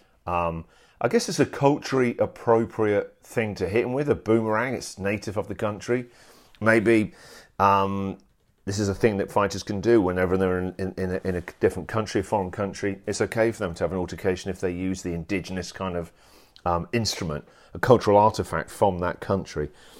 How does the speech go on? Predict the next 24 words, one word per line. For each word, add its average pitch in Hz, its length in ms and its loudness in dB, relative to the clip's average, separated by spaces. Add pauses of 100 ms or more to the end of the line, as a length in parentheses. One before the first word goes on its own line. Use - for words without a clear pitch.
(200)
But 113 140 8
anyway, 95 380 6 (680)
I'm 127 220 10
bored 120 400 12
of 98 160 2
Colby 107 520 6 (560)
fucking 117 340 0
Covington, 87 600 0
to - 100 -8
be 87 100 2
honest. 85 320 -2 (580)
Um, 101 300 8
couple 196 340 8
of 139 60 12
other 147 140 10
things 113 380 6
that 110 60 6
I 92 60 8
want 107 160 6
to - 20 0
share 110 300 6
with 104 260 4
you. 95 240 6
One, 147 480 8